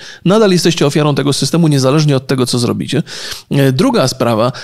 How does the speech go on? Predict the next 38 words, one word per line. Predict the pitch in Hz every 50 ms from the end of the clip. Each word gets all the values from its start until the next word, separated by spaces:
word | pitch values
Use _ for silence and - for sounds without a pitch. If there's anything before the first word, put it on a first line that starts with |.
| - -
informacje, | 156 143 131 131 139 190 240 220 220 175
których | - 156 143 127 143
udzielacie | 127 127 117 117 120 - 120
w | 120
internecie, | 123 117 123 120 131 127 127 165 165
one | 180 202
wcale | - - 196 202
nie | 208
muszą | 196 185 - 196
być | 170 -
osobiste. | 170 170 - 175 185 202 - - 104
To | 110 104
nawet | 101 120 127 127
nie | 139
chodzi | 175 262 226 160 131 82
o | 104 123
to, | - - 92 90 - - - - - - -
że, | 127 127 127 139 135 131 127
że | 135 139 127
opowiadacie | 123 127 127 123 117 127 - - 120
o |
swojej | - - 131 123 120 120
rodzinie, | 120 120 120 120 135 156 143 131 117 104
gdzie | 107 95 101
jest | 104 110 113
wasz | 120 120 120 120
dom, | 127 147 151 143 131 127
gdzie | 113 110
są | - 117 104
lokalizacje | 107 110 120 120 131 135 147 156 151 - 135
z | 123
wami | 123 123 131 127 120
związane. | 120 127 123 120 123 123 123
To | -
nie | 147 180
ma | 190 196
żadnego | 175 180 170 170 160 160
znaczenia. | 151 151 - 147 98 65 -